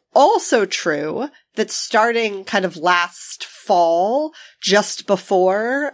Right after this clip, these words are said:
McCarthy was ousted, we started to see a faction in the Republican conference that included some of those folks,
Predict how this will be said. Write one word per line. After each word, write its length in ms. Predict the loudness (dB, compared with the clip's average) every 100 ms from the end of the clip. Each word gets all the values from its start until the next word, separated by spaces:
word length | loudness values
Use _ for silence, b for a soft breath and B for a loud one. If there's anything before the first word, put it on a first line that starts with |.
| _
McCarthy 760 | -8 -4 -2 -2 -4 -6 -6 -4
was 200 | -4 -2
ousted, 680 | 0 -2 -4 -2 -2 -2 -8 B B B
we 180 | 0 2
started 480 | 2 2 2 2 0
to 140 | -4 -6
see 640 | -6 -4 -4 -4 -4 -6 b b _
a 160 | 2 2
faction 760 | 2 0 0 -2 -4 -4 -6
in 200 | -6 -4
the 80 | -2
Republican 560 | -4 -4 -6 -6 -8 -6
conference 640 | -6 -6 -6 -6 -6 -4
that 200 | -2 0
included 920 | -2 -6 -14 -12 -4 -2 2 2 0 -2
some 200 | -2 0
of 120 | 2
those 240 | 0 0
folks, 440 | 0 0 -2 -8